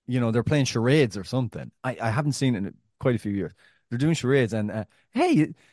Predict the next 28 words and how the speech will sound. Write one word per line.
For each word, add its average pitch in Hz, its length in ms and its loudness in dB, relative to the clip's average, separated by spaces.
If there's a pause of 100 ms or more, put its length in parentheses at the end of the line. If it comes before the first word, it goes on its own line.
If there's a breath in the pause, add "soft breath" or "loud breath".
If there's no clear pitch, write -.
(140 soft breath)
and 139 180 2
he's 233 200 -6
doing 226 200 0
these 185 160 -2
obscure 196 640 2
jazz 156 420 2
<laughs> - 0 -
characters, 135 480 -2
and 170 260 2
nobody's 175 480 4
getting 143 340 0
them. 107 220 -12 (600)
Come 427 120 0 (160)
on, 247 220 6
he 190 80 6
used 320 140 0
to 339 80 -2
do 311 140 0
the, 330 140 0 (200 loud breath)
he 294 80 0
used 359 140 -2
to 370 80 -2
do 349 120 2
the 359 80 -2
Colgate 294 460 4
Radio 285 440 4
Hour. 131 380 2 (160)
<laughs> 165 140 -6